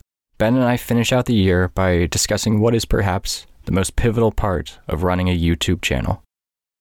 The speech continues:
the negative comments. Sparked by one comment in particular, we discuss how returning to a location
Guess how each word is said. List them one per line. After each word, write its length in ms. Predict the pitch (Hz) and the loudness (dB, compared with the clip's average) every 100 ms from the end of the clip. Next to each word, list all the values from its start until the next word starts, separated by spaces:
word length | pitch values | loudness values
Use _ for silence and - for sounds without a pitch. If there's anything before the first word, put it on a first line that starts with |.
| _ | _
the 80 | 80 | 0
negative 380 | 80 78 80 87 | 2 2 0 0
comments. 560 | 82 - - - - - _ _ _ _ _ _ _ _ _ - | -4 -6 -10 -12 -16 -18 _ _ _ _ _ _ _ _ _ -8
Sparked 280 | - 104 | -4 -2
by 140 | 117 101 | -2 0
one 240 | 107 113 | 2 2
comment 420 | 104 104 107 104 - | 2 0 2 2 2
in 140 | 85 | 0
particular, 640 | - 85 104 107 104 104 - _ _ _ _ | 0 -2 -2 2 2 0 -4 _ _ _ _
we 80 | 113 | -2
discuss 420 | 113 - 113 104 | 0 0 0 0
how 420 | 110 107 101 107 127 | -2 -2 0 -2 -2
returning 420 | 98 - 131 135 | -2 0 0 0
to 120 | 135 | 0
a 20 | 127 | 0
location 640 | 123 - 98 - 85 | 0 0 -2 0 0